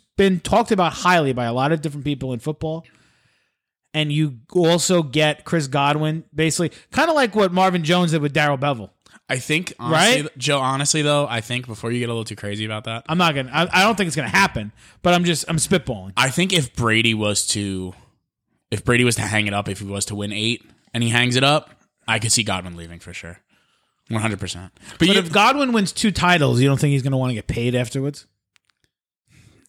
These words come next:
Speaker 2: Listen, I, by all accounts, Godwin's a very team guy. So it's like, what if he just takes the min-, like, a less again and just stays?
Speaker 1: All I'm saying is I think they have a lot of good options to choose from.
Speaker 2: Yeah.
Speaker 1: And
Speaker 2: Mike
Speaker 1: I
Speaker 2: Zimmer?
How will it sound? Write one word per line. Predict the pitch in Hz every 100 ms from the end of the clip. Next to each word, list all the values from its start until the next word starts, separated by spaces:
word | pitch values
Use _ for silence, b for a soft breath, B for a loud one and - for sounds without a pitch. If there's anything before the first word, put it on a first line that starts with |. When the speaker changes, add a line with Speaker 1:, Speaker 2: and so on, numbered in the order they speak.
| -
Speaker 2:
Listen, | 165 123 -
I, | 147 - _ b b b b
by | -
all | 170 202
accounts, | 196 170 135
Godwin's | 127 127 127
a | 117
very | 113
team | - 110 104
guy. | 98 95 80 - _ _ _ _ _ _ _ _ _ _
So | - 160
it's | 156
like, | 165 147 - - -
what | 147 147
if | 160
he | 170
just | 147
takes | - 135
the | -
min-, | 117 120
like, | 113 110 -
a | 110
less | 110 104
again | 104 98 95
and |
just | 92 -
stays? | -
Speaker 1:
All | 233 285
I'm | 269
saying | 214 185 175
is | 165 147
I | 160 165
think | - 185
they | 185 190
have | 175 160 147 135 - -
a | 151
lot | 151 160
of | 151
good | 151
options | 135 123 - 123
to | 117
choose | - 107 95
from. | 90 - -
Speaker 2:
Yeah. | - - _ _ _ _ _ _ -
Speaker 1:
And | 135
Speaker 2:
Mike | 127
Speaker 1:
I |
Speaker 2:
Zimmer? | 127 131 180 165